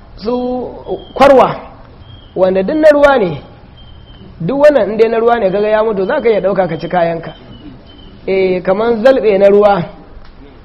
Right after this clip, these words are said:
eh, kaman kirin jijiya. Haka ne ko? A manganci muna cewa akwai finju kazan-, kazunju,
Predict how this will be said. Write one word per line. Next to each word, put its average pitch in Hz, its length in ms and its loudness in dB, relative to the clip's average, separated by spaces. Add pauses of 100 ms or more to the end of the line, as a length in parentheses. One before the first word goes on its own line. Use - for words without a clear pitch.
(200)
eh, 185 340 -4
kaman 220 300 0
kirin 233 340 2
jijiya. 196 480 -2 (1120)
Haka 214 200 0
ne 240 120 4
ko? 339 200 0 (300)
A 185 100 -4
manganci 247 520 -2
muna 254 320 -2
cewa 214 340 0
akwai 233 260 0
finju 190 400 -4
kazan-, 208 580 -2
kazunju, 214 580 0